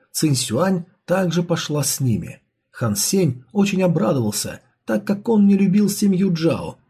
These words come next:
и переживал, что может умереть со скуки во время их путешествия. Когда встречались различные существа на пути, члены семьи Джао сами с ними справлялись.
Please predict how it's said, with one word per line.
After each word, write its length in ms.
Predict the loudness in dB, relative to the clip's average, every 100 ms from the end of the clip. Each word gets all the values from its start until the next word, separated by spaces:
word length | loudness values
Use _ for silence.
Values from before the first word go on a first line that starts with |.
| -6
и 100 | -2
переживал, 560 | -2 0 0 0 0
что 220 | -2 -2
может 340 | 0 2 0 0
умереть 400 | 0 2 2 0
со 140 | -2
скуки 580 | -4 0 0 0 -4 -8 _ -2
во 160 | 0
время 300 | 2 2 2
их 240 | 0 -4 -4
путешествия. 880 | -6 -4 -2 -2 -4 -10 -14 -16 -20 -20 -20 -20 -20 _ -2
Когда 340 | 0 2 0
встречались 640 | 0 0 0 2 2 2 0
различные 640 | 0 2 2 0 0 0
существа 580 | 0 -4 -4 -4 0 0
на 80 |
пути, 560 | 0 -2 0 2 2 -2
члены 440 | -8 -4 0 2 2
семьи 380 | 2 2 2 2
Джао 400 | 0 0 0 0
сами 400 | 0 0 2 2
с 120 | 4
ними 200 | 2 2
справлялись. 800 | 0 0 2 2 0 -2 -6